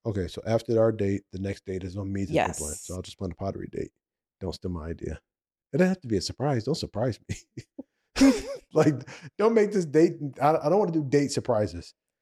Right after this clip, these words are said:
Speaker 1: Like, I don't, maybe one
Speaker 2: I
Speaker 1: in a
Speaker 2: don't
Speaker 1: once
Speaker 2: have
Speaker 1: in a
Speaker 2: to
Speaker 1: while.
Speaker 2: surprise you. It's okay.
Speaker 1: Okay, so me saying pottery is okay.
Speaker 2: Yeah.
Speaker 1: Okay, so you can have anticipation and expectation of it.
Speaker 2: Okay.
Speaker 1: Okay. I don't, but I don't want it to be surprises. Like, I don't just, like, I don't wanna come home, like,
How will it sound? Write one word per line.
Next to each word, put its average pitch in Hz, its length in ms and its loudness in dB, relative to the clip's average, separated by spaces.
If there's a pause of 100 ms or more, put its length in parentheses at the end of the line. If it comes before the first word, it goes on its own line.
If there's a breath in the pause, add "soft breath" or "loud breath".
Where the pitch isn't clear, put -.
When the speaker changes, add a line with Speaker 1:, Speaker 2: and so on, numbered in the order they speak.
(600)
Speaker 1:
Like, 127 260 2
I 127 80 4
don't, 156 240 2
maybe 143 300 4
one 151 220 4
Speaker 2:
I - 20 4
Speaker 1:
in 160 60 4
a 160 40 4
Speaker 2:
don't 156 120 6
Speaker 1:
once 135 220 2
Speaker 2:
have - 40 -6
Speaker 1:
in 127 60 0
a - 20 0
Speaker 2:
to - 40 0
Speaker 1:
while. 90 60 -8
Speaker 2:
surprise 170 580 -8
you. 208 120 -4
It's 277 180 -8
okay. - 380 -10
Speaker 1:
Okay, 104 160 -2
so 131 140 0
me 127 160 2
saying 123 240 0
pottery 113 300 0
is 98 80 -4
okay. 87 300 -6 (380)
Speaker 2:
Yeah. 320 140 -6 (340)
Speaker 1:
Okay, 85 220 -6
so - 120 -6
you 98 120 -2
can 101 120 -2
have 87 200 -4
anticipation 90 680 -6
and 76 80 -6
expectation 78 600 -6
of 67 160 -6
it. - 100 -12 (840)
Speaker 2:
Okay. 254 420 -4 (380)
Speaker 1:
Okay. - 180 -14 (240)
I 127 80 4
don't, 156 200 2
but 151 120 2
I 151 60 4
don't 156 100 2
want 147 80 0
it 127 40 -4
to 120 60 -4
be 120 60 0
surprises. 98 480 -2
Like, 90 160 -6
I 104 40 0
don't 104 100 0
just, 98 100 -10
like, 92 180 -4 (160)
I 117 60 0
don't 131 80 6
wanna 127 100 4
come - 140 -2
home, 104 160 0
like, 90 220 -4